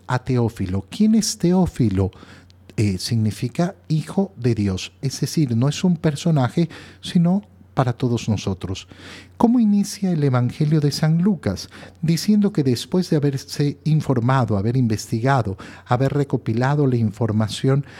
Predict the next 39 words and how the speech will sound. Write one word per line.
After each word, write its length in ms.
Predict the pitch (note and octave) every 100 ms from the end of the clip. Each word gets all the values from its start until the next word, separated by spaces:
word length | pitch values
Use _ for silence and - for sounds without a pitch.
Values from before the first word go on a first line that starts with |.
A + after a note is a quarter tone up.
| -
ha 120 | - B2+
querido 400 | C#3+ D3+ F3 F3+
poner 480 | D3+ B2+ D3 D#3+
por 180 | - C#3+
escrito 540 | B2 - - E3 - D#3
todo 460 | - F3 F#3+ F#3+
lo 160 | F3 C3+
referente 580 | A#2+ - A#2+ C3+ C#3 C3+
al 120 | A2+
camino 420 | A2+ G#2 C#3+ D3+
de 120 | B2
la 140 | G2+ G2
salvación 640 | A#2 G2+ G2+ - C#3+ C#3
de 100 | A#2
Jesús, 480 | - A#2+ - E3+ - - - - -
para 240 | C3+ B2+
que 340 | - B2+ C3 - _
tú, 180 | A3 -
Teófilo, 680 | A2 F#2+ F#2 - B2 F3+ A3
lo 180 | A#2+ A2
puedas 320 | B2 A2+ A2
conocer, 440 | - G#2+ G2 G2+ E2+
para 180 | G2 -
que 100 | F#2+
tú 220 | A2+ D3
y 100 | G#2+
yo, 300 | A2 D#3+ -
los 260 | F#2+ G2 B2
hijos 320 | A#2 B2 -
de 120 | A2
Dios, 280 | B2+ D#3 - - - - -
podamos 460 | B2+ A#2+ B2 -
conocerlo. 680 | - G#2+ F#2+ - F#2 - E2+ - - - -
Ahora, 400 | A2+ A#2 G#2+ F#2
después 440 | F#2 - B2 A2+
de 60 | A2+
haber 180 | G#2 A#2+
escrito 440 | - - F3+ A3
eso, 320 | G3+ - A3+